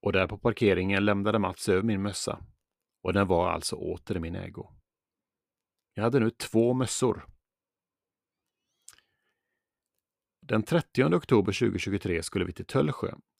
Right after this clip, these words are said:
och på tåget försvann min Houdini-mössa. Tyvärr. Jag fick låna en mössa av min pappa under vistelsen.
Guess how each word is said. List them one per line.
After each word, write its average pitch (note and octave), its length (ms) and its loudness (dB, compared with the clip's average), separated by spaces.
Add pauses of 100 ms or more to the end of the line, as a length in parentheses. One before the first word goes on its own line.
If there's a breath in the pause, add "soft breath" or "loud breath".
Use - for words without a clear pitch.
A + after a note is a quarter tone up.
och G#2 100 -8
på A#2 80 -4
tåget E2 400 -2
försvann B2 500 0
min F#2 160 -2
Houdini-mössa. F2+ 640 -8 (720)
Tyvärr. A2 640 2 (1400)
Jag - 100 -8
fick F#2 120 -2
låna G#2 360 4
en A2+ 80 0
mössa A#2+ 260 -2
av F#2+ 60 -2
min F#2 120 -4
pappa - 360 -8
under A2 140 -2
vistelsen. - 560 -8